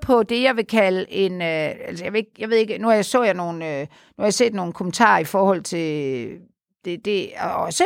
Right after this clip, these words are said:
i forhold til måske noget af det, øh, Sarah Omar selv, øh, udtaler. Der kører, øh, begreb, eller jeg har i hvert fald ikke sådan hørt det før, det hedder bazarsladder, det hedder, altså, drama,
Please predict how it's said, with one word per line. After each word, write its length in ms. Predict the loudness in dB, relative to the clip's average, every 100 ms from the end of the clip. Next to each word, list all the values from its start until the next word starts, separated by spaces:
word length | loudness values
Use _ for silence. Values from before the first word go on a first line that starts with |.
| 4
i 60 |
forhold 400 | 4 6 6 4
til 260 | 0 -4 -4
måske 320 | -4 -8 -6
noget 220 | 0 2
af 100 | 2
det, 360 | 2 2 2 0
øh, 60 | -2
Sarah 220 | -2 -2
Omar 320 | 0 2 2
selv, 340 | 2 0 0 -2
øh, 220 | -8 -6
udtaler. 420 | -8 -6 -6 -6 -14 -20 _ _ _ 0
Der 120 | 0
kører, 640 | 2 4 6 6 6 2 -2 -6 -6
øh, 180 | -6
begreb, 600 | -6 -10 0 4 4 4 -2
eller 200 | -10 -10
jeg 140 | -6 -2
har 80 | -2
i 20 |
hvert 120 | -2
fald 80 | -6
ikke 120 | -6
sådan 160 | -6 0
hørt 280 | 0 0
det 100 | -4
før, 240 | -4 -2 -2
det 200 | -2 -2
hedder 500 | 0 0 0 0 -4 _ _ _ -10
bazarsladder, 1200 | -10 0 2 4 2 -4 -2 2 2 2 -4 -10 _ _ _ _
det 140 | 0 0
hedder, 640 | 2 0 0 -2 -2 -4 -8 _ _ -12
altså, 240 | -8 -6 -6
drama, 680 | -4 2 4 4 6 4